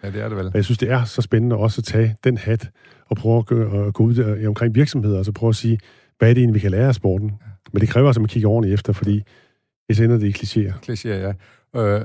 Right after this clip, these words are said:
Speaker 1: men hvad hedder det? Det, og, og, og fordi der er vel også noget, der må handle om øjeblikket.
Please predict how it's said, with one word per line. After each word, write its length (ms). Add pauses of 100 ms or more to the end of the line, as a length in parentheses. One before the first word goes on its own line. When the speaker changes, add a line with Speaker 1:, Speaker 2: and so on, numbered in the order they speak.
Speaker 1:
men 200
hvad 120
hedder 180
det? 160
Det, 180
og, 360
og, 260
og 60
fordi 320
der 100
er 40
vel 80
også 160
noget, 320 (140)
der 60
må 80
handle 220
om 160
øjeblikket. 600